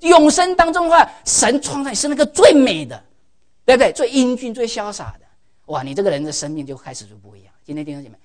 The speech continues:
当你弟兄姐妹们，我常常说生命的年龄哈，我们八十岁才开始，对不对？你说我现在都七老八十了，什么，这，这，这，这，这不开玩笑，什么八十岁要开，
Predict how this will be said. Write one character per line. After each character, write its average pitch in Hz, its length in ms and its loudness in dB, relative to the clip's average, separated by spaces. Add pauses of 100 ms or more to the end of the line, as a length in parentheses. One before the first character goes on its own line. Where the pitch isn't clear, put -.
(240)
当 349 180 4
你 285 80 6
弟 330 100 -6
兄 330 120 -2
姐 269 100 0
妹 240 120 0
们， 180 180 -6 (260)
我 202 140 0
常 233 140 -2
常 262 120 -2
说 269 80 4
生 285 180 6
命 285 120 6
的 247 60 0
年 226 120 -2
龄 233 80 -4
哈， 226 60 -2
我 208 40 -2
们 196 100 -4
八 254 200 -8
十 254 140 -4
岁 233 160 -4
才 160 140 -6
开 170 200 -10
始， 151 140 -14
对 170 160 -10
不 170 40 -4
对？ 185 200 -6 (600)
你 254 120 -2
说 320 140 -2
我 277 80 2
现 269 160 -4
在 254 100 -8
都 254 140 2
七 277 160 -10
老 202 160 -2
八 196 200 -8
十 147 200 -10
了， 147 180 -14 (200)
什 - 120 -20
么， - 140 -20
这， 220 100 -20
这， 269 140 -18
这， 302 120 -14
这， 359 120 -16
这 403 120 -12
不 415 120 -12
开 311 180 -12
玩 214 160 -12
笑， 254 100 -10
什 196 60 -6
么 214 120 -12
八 240 180 -14
十 254 120 -12
岁 214 120 -10
要 190 80 -2
开， 139 120 -20